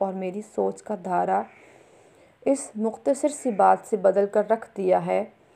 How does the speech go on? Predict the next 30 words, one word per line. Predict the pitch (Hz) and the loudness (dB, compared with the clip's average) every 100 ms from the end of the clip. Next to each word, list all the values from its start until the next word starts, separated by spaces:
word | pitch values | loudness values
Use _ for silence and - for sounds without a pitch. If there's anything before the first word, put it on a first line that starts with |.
| _ _ _ _ _ - 208 | _ _ _ _ _ -10 4
बूढ़ा | 226 269 | 6 6
शख्स | 285 269 262 - | 4 -2 -2 -10
खुशी | - 254 - 285 | -4 -4 -2 -4
से | 277 | -2
सरशार | 254 - 226 - 226 208 240 | -2 0 -2 0 4 6 6
होकर | 240 214 180 202 196 | 2 -4 2 4 4
छोटी | - 214 220 | 0 -4 0
लड़की | 240 202 226 | 0 -2 -4
के | 226 | -2
साथ | 226 220 196 - | 0 2 2 0
मिलकर | 190 180 214 220 | -10 -6 -2 -2
सितारा | 226 214 190 202 | -2 2 2 2
मछलियाँ | 202 190 214 220 | -2 -6 -6 -4
उठाकर | 208 - 190 180 202 214 | -4 -4 -4 -2 -2 -2
समंदर | - 202 185 180 185 | -2 -6 -6 -6 -6
में | 214 | -6
फेंकने | 240 - 202 185 196 214 | -8 -2 -2 -2 -2 0
लगा | 185 165 - - - - - _ _ _ _ _ - - - - - - - - - - - - - - - | 0 -4 -6 -8 -20 -20 -20 _ _ _ _ _ -20 -20 -20 -20 -20 -20 -20 -20 -20 -20 -20 -20 -20 -20 2
और | 254 | 2
फिर | 247 269 | 4 2
इनकी | 277 262 277 269 | 2 0 0 2
देखा | 214 196 202 208 | 2 2 2 0
देखी | 190 185 208 233 | 0 -2 -4 -6
साहिल | - - 196 214 | -4 2 2 2
पर | 233 202 | 0 -4
खड़े | 208 196 196 | 0 0 0
लोग | 196 185 202 - | 0 0 0 0
भी | 247 | -2
इनके | 226 226 | 0 -4
साथ | 214 196 190 | 0 2 2